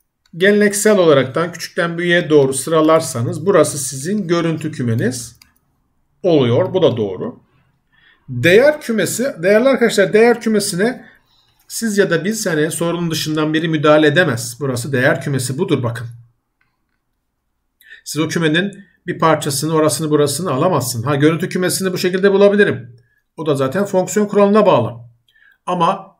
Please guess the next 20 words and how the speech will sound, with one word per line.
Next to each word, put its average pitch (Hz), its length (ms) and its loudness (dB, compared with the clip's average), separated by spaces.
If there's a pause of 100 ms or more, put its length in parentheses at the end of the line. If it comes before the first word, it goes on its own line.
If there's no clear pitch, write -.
tekrar 165 340 0
ediyorum, 143 360 2
değer 170 320 4
kümesine 151 580 -4
hiçbir 160 280 -6
şekilde 139 420 -4
müdahale 135 420 0
edilemez. 170 880 -4 (440)
Burada 135 400 0
bir 123 140 0
yanlışlık 110 600 -6
var. 175 480 -2 (640)
Bu 156 160 -2
anlamda 131 500 0
sorumun 120 480 -2
cevabı 117 440 0
da 156 400 -2 (540)
bir 120 280 -4
ve 123 320 -6 (300)
ikidir. - 640 -14